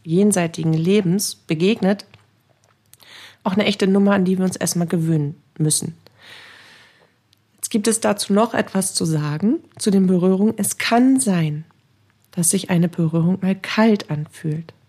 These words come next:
kalt und fest. Das bedeutet nicht automatisch, dass es eine fremde, niedere Energie ist. Es bedeutet lediglich,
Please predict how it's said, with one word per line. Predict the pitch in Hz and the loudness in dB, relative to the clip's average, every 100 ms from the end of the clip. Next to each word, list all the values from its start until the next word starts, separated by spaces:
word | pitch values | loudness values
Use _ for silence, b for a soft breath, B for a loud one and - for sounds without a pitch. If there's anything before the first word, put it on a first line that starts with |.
| _ - | _ -4
kalt | - 185 190 | 2 4 4
und | 196 185 | 0 -2
fest. | - 147 - - - _ _ B B B B B | -4 -10 -10 -20 -20 _ _ B B B B B
Das | 190 - | -6 -2
bedeutet | 196 214 220 208 | 2 4 2 0
nicht | 185 - | -2 0
automatisch, | 185 208 214 180 165 165 202 208 - B B B | 0 2 2 2 0 -2 -2 -4 -4 B B B
dass | 185 | -6
es | 185 - | -4 -2
eine | 190 175 175 | 0 0 0
fremde, | - 202 208 202 190 185 - - | 0 2 4 4 2 0 -6 0
niedere | 185 214 220 180 156 | 2 4 4 2 0
Energie | 165 170 160 160 185 185 | -4 -2 0 0 -2 -2
ist. | - - - _ - | -4 -10 -14 _ -18
Es | - | -10
bedeutet | 170 180 185 180 175 | -2 0 0 0 -2
lediglich, | 175 202 180 - 170 202 | 0 0 -2 -4 -2 -2